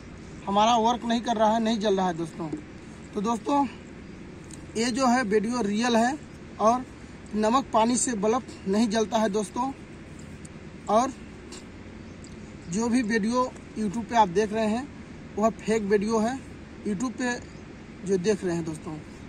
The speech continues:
तो real में दोस्तों, आपके सामने है real कि नमक पानी से बल्ब दोस्तों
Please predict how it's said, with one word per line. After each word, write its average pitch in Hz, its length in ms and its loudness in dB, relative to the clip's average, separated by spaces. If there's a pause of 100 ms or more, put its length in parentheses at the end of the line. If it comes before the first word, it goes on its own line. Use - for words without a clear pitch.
(140)
तो 240 160 4
real 220 380 2
में 254 180 2
दोस्तों, 262 400 -2 (800)
आपके - 600 2
सामने 226 400 4
है 233 120 6
real 226 360 -2 (2500)
कि 247 220 2 (2000)
नमक 226 300 4
पानी 226 220 8
से 262 240 0 (480)
बल्ब 220 220 2 (680)
दोस्तों 208 380 -2